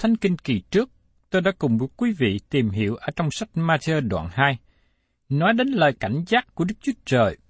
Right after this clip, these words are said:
với tội lỗi dâm dục mà dân chúng Israel đã phạm. Đặc biệt là Ngài cáo trách dân Israel về sự ly dị vợ của mình và cưới con gái dân ngoại. Và tiếp theo, lời của Chúa truyền dạy cho chúng ta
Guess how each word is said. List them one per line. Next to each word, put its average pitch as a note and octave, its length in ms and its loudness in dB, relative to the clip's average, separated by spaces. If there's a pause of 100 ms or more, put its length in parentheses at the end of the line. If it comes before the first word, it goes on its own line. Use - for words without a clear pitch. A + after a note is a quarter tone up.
(420)
với F3 520 0 (220)
tội G#2+ 200 2
lỗi G2+ 340 0 (100)
dâm D#3+ 320 0
dục A2 180 0 (120)
mà G2+ 160 2
dân C3+ 320 -2 (100)
chúng G#3 340 -2
Israel D3 640 -2
đã C#3 120 2
phạm. E2+ 260 -6 (760)
Đặc C#3 140 2 (100)
biệt C#3+ 180 0 (240)
là C#3 120 2
Ngài C3 240 2 (140)
cáo G#3+ 180 2
trách - 240 -8
dân F#3 200 -2
Israel F3 680 -2
về B2+ 180 -2
sự - 220 -2
ly D#3 360 0
dị G2+ 260 0 (380)
vợ A2 280 2
của - 140 -2
mình C#3+ 220 4 (160)
và - 120 -2 (140)
cưới G#3 200 2
con D#3 260 -2
gái E3+ 260 0
dân D3+ 180 -2
ngoại. F2 260 -6 (960)
Và A#2+ 80 0
tiếp - 260 -4
theo, G3 300 0 (440)
lời C3+ 300 2
của D#3 160 -6 (120)
Chúa A3 180 0 (160)
truyền C3+ 260 2
dạy F#2 320 -6
cho - 180 -14
chúng F#3+ 200 -2
ta D3+ 280 0